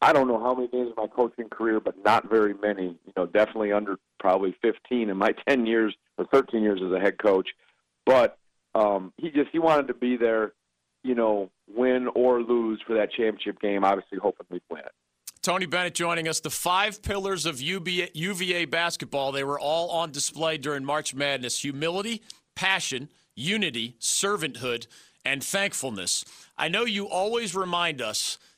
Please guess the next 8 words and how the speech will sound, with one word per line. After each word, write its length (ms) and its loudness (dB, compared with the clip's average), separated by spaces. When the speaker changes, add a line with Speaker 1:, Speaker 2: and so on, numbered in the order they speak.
Speaker 2:
that 200 -2
when 140 -4
you 120 -4
talk 300 -2
about 420 -4
big 420 -2
sports 720 -4
stories, 600 -4